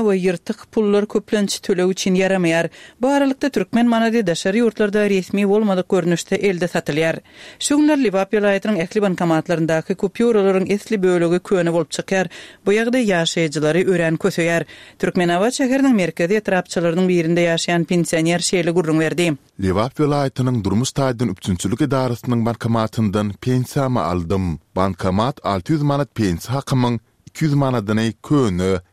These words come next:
Speaker 2: ýyrtyk kupýurlarda berdi. Olar ýigirme, on, bäş, elli we ýüz manatlyk kupýurlardy. Maýda kupýurlaryň ählisi renk solan we hapy.
Speaker 1: Azatlyk bilen anonimlik şertinde gürleşen pensioneriň sözlerine görä, ol kupýuralary çalışmak üçin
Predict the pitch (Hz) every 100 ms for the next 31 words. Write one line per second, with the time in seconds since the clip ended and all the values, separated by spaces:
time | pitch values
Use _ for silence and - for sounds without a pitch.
0 | - 113 101 - 156 - - 156 151 143
1 | 127 95 87 92 85 98 101 98 87 _
2 | _ 98 98 139 143 123 127 104 95 92
3 | 90 _ - 110 104 98 - _ - 107
4 | 104 98 - - _ - 123 110 95 98
5 | 101 90 _ 92 98 110 85 76 139 147
6 | 143 131 - 123 - - 170 151 120 85
7 | 80 92 87 78 - _ - 95 95 135
8 | - - 160 147 135 135 127 120 135 147
9 | 151 139 117 120 87 - - 123 120 113
10 | 98 110 123 - 135 - 90 92 78 -
11 | - 190 175 - - 196 185 196 202 208
12 | 262 - 285 254 247 247 240 220 214 226
13 | 214 208 196 202 175 170 185 190 185 190
14 | 262 277 262 220 254 240 - 247 247 214
15 | 202 202 - 180 - 202 196 - 196